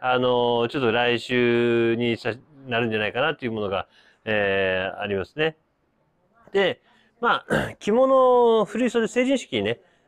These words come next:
えー、まあ、二十歳の集いに、えー、行くのに、まあ、今、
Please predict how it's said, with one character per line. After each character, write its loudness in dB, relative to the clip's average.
え 2
ー、 -8
ま 0
あ、 -6
二 0
十 -2
歳 -4
の 2
集 4
い 4
に、 0
え -12
ー、 -2
行 -4
く -4
の 0
に、 0
ま 2
あ、 4
今、 2